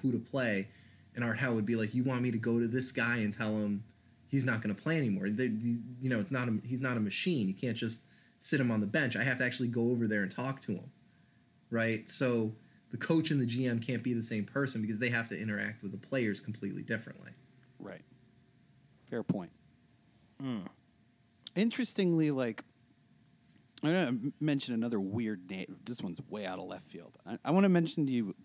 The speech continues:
Speaker 2: Byron Scott.
Speaker 3: Oh.
Speaker 2: Byron Scott went to the playoffs seven times in his fifteen-year coaching career.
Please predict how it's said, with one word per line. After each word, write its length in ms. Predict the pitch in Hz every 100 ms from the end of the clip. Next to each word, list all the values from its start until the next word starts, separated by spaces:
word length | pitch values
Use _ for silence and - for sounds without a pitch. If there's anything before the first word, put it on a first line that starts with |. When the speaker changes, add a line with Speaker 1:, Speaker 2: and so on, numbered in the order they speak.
| -
Speaker 2:
Byron 380 | 123 160 170 135
Scott. 520 | - - 92 78 - _ - - - _ _ _ 90
Speaker 3:
Oh. 460 | 131 226 127 71 - - _ _ - _ _ - _ _ - -
Speaker 2:
Byron 460 | 120 165 233 254 190
Scott 520 | - 147 117 101 - - - - - _
went 460 | 117 123 139 147 -
to 760 | - 143 127 120 117 113 110 - - - -
the 200 | 117 117 110
playoffs 1040 | - 135 113 95 90 90 - - - - - - - - - - - - - _ - - - -
seven 600 | - - - 147 151 147
times 600 | 117 - - - - - -
in 140 | 113 101
his 420 | 104 - - - - - - -
fifteen-year 720 | 131 98 135 120 113 107 98
coaching 420 | - 95 - 92
career. 320 | 101 - 98